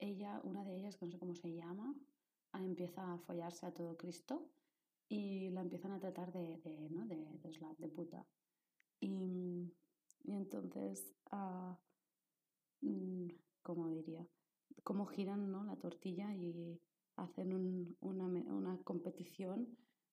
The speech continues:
ah, y ponen a prueba a los otros. Es un giro bastante inesperado de la película. Y, y, jolín, también cómo muestran su...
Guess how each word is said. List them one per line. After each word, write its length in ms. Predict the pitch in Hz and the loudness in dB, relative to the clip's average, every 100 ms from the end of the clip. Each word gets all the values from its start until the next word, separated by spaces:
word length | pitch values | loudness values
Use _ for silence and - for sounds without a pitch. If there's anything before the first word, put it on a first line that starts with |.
| _ | _
ah, 220 | 185 190 180 | -2 2 2
y 80 | 180 | 4
ponen 280 | 185 180 | 4 4
a 80 | 190 | 4
prueba 240 | - 175 175 | 2 4 4
a 40 | |
los 220 | 165 - | 2 0
otros. 460 | 170 - - - - _ _ _ | -4 -2 -6 -6 -12 _ _ _
Es 160 | 180 - | -8 -2
un 100 | 190 | -4
giro 260 | - 180 | 0 0
bastante 560 | 185 175 170 165 180 170 | 0 0 4 4 4 4
inesperado 760 | 180 170 165 165 156 151 185 262 | 6 4 4 2 4 2 4 2
de 140 | 185 | 2
la 100 | 170 | 0
película. 480 | 170 165 170 220 285 302 - _ _ _ | -2 -2 0 2 2 0 -8 _ _ _
Y, 680 | 202 196 185 180 175 170 170 - - _ | 0 2 4 4 4 4 2 -4 -14 _
y, 60 | 180 | -2
jolín, 340 | - 214 202 | 0 2 2
también 380 | 190 180 190 202 | 0 0 0 0
cómo 260 | - 196 208 | -2 0 2
muestran 540 | 185 185 - 202 196 | 2 0 -2 -2 0
su... 760 | - - 185 180 180 170 165 | -2 -2 2 4 4 4 2